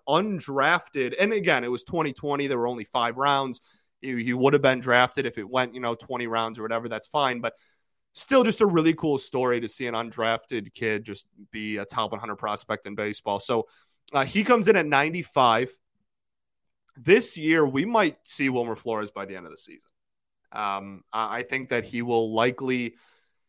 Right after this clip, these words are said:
if he doesn't start the year in triple A, he's gonna get to Toledo pretty quickly, uh, I would imagine. And, I, I mean, legitimately, he's twenty-one years old right now, could be twenty-two. Like,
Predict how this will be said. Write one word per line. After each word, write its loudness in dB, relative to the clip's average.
if -8
he 0
doesn't 4
start 0
the -2
year 0
in -2
triple 0
A, -2
he's -10
gonna -2
get -4
to -4
Toledo -2
pretty -6
quickly, -8
uh, -2
I 0
would -4
imagine. -4
And, 4
I, 4
I 2
mean, -4
legitimately, 0
he's -10
twenty-one 0
years -4
old 2
right 4
now, 2
could -12
be -8
twenty-two. -2
Like, -2